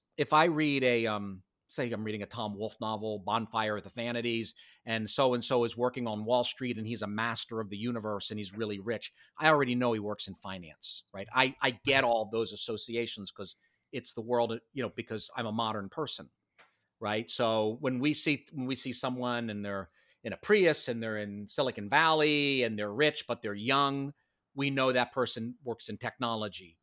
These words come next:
probably, right? We, we've got, we get all that, you know, uh, flag pin, whatever. But we, but let's, let's say someone was reading one of our novels two thousand years from now,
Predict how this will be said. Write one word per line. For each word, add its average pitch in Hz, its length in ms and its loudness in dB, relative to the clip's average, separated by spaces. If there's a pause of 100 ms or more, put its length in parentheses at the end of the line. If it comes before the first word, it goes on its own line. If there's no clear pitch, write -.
probably, 110 460 -12
right? 117 160 -8
We, 139 240 -2
we've 135 260 -6
got, 135 220 -4
we 135 80 -6
get 131 240 4
all 107 220 0
that, 95 360 -10 (560)
you 127 120 -4
know, 90 160 -4 (760)
uh, 101 360 -2
flag 143 420 8
pin, 104 400 -2
whatever. 127 420 4 (540)
But 151 260 8
we, 185 380 2
but 165 240 2
let's, 185 340 2
let's 165 240 0
say 175 180 4
someone 156 320 2
was 120 160 -4
reading 131 380 0
one 127 120 2
of 113 100 0
our 127 140 4
novels 117 340 0
two - 140 -6
thousand 110 400 -2
years 147 260 -2
from 101 160 -10
now, 78 320 -18